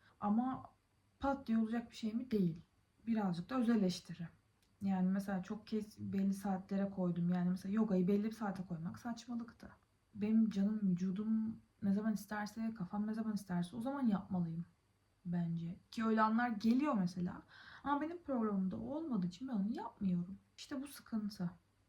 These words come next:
O yüzden ya bunu düzen takip eden varsa biliyordur ya da o videoyu izleyen varsa.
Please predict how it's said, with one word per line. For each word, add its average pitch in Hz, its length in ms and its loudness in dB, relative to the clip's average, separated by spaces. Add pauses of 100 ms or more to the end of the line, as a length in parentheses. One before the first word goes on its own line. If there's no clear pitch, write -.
O 214 120 -2
yüzden 214 460 -4 (140)
ya 190 220 0 (120)
bunu 262 320 2 (920)
düzen 233 300 6
takip 220 320 0
eden 214 320 2
varsa 240 320 -2
biliyordur 185 340 2
ya 175 100 4
da 180 60 2
o 175 120 4
videoyu 175 280 4
izleyen 170 420 0
varsa. 165 420 -6